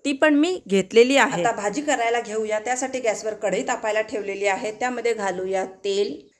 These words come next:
तर आपल्याला तेलावरचीच ही भाजी करायची आहे. तेल तापलं आहे, त्यामध्ये घालूया मोहरी. मोहरी तडतडली आहे, जिरे घालू. जिरे पण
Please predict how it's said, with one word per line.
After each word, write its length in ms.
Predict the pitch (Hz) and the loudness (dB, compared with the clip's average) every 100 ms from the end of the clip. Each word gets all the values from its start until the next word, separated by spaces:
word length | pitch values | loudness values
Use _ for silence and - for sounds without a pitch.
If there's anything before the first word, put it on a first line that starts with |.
| _ | _
तर 40 | 220 | -10
आपल्याला 300 | 214 226 233 233 | -2 0 0 0
तेलावरचीच 640 | 208 208 226 226 226 269 | 0 2 2 0 -2 -4
ही 80 | 277 | -4
भाजी 300 | 233 196 185 | -4 -2 -2
करायची 440 | 202 196 185 180 214 | 0 -2 -2 -2 -2
आहे. 300 | 185 196 - - _ _ _ _ _ | -2 -6 -10 -14 _ _ _ _ _
तेल 280 | 240 262 277 | 10 10 8
तापलं 300 | 220 196 240 | 4 6 6
आहे, 240 | 240 302 233 | 6 6 2
त्यामध्ये 460 | 262 262 262 254 | 2 2 4 4
घालूया 440 | 240 214 202 208 202 | 4 2 4 4 4
मोहरी. 480 | 196 202 226 214 214 | 4 4 4 4 2
मोहरी 420 | 214 196 247 294 240 | 2 4 4 4 4
तडतडली 460 | 208 226 220 262 | 4 4 2 6
आहे, 360 | 247 214 247 220 - 151 | 6 6 2 0 -2 2
जिरे 320 | 185 202 247 | 4 6 6
घालू. 340 | 254 202 196 220 - _ 165 | 4 4 4 0 -8 _ 2
जिरे 260 | 202 226 | 6 6
पण 300 | 254 277 277 | 6 4 4